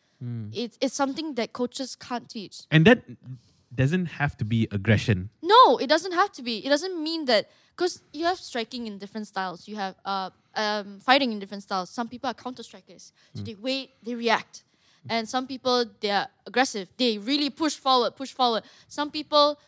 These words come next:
Speaker 2: they, they play a bit smarter. They move around a lot, they move around a lot. Then they see an opening, then they go. So some people are more technical. And you have so many different ways of fighting. And when it comes to the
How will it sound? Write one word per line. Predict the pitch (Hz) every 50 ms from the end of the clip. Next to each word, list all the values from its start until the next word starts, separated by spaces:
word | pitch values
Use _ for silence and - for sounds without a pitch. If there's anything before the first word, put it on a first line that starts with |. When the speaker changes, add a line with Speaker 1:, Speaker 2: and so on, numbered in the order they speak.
| _ _ _
Speaker 2:
they, | 208 226 233 233 226 226 220 220 220 214 208 208 - _
they | _ 233 233
play | 233 - 294 302 285
a |
bit | 233 233 233
smarter. | - - 247 220 214 - 233 220
They | 202 202
move | 226 262 302 269
around | 277 269 277 269 269
a | 262 262
lot, | 254 254 254 254 220
they | 214
move | 214 233 269 269 254
around | 254 254 262 254 254
a | 240
lot. | 247 247 254 240 214
Then | 233 233 226
they | 208 214
see | - - 349 381
an | 339 269
opening, | 247 277 - 302 285 311 311 285
then | 247 240 233
they | 208 190
go. | 185 196 175 - _ _ _ _ _ _
So | - - 269 247 220
some | - - 330 311
people | 320 302 - 269
are | 247
more | 240 220
technical. | 202 - - - 220 208 - 196 180 -
And | - 254 254 262
you | 262 262
have | 254 247 - _ _ _ _ _
so | - - 339
many | 339 320 285
different | 262 226 226 - 233 220
ways | 220 214 208 196 190
of | 175 -
fighting. | - 196 185 180 170 180 - _ _ _ _ _ _ _ _ _ _
And | - 220 240 233 233 233 226 220 208 - _ _ _ _ _ _ _ _ _ _ _ _
when | 262 262 269 262
it | 262 262
comes | 311 320 349 330 -
to | 294
the | 233 220